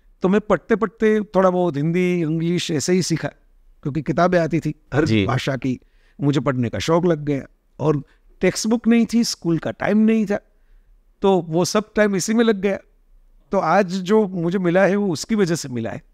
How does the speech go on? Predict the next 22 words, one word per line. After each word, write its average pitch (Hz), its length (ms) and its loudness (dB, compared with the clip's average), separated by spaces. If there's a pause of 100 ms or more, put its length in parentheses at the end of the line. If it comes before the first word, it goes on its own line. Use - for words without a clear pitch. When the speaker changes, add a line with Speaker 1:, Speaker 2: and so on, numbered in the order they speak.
(260)
Speaker 1:
तो 165 60 -2
Speaker 2:
ओके। 170 100 0
Speaker 1:
चाइल्डहुड 165 460 4
ये 190 100 2
डिफरेंट 175 640 0
एजुकेशन 151 480 -2
हुआ 131 160 -6
होम 139 200 -2
स्कूलिंग 95 400 -6
का, - 160 -20 (800)
तो 196 100 4
उसकी 185 300 -2
वजह 170 280 2
से 220 140 0
आज 160 300 -2
जहाँ 131 240 -2
पे 170 120 -2
मैं 156 120 0
हूँ 131 280 2
वहाँ 117 260 -6
पे 123 120 -8
मैं 113 160 -2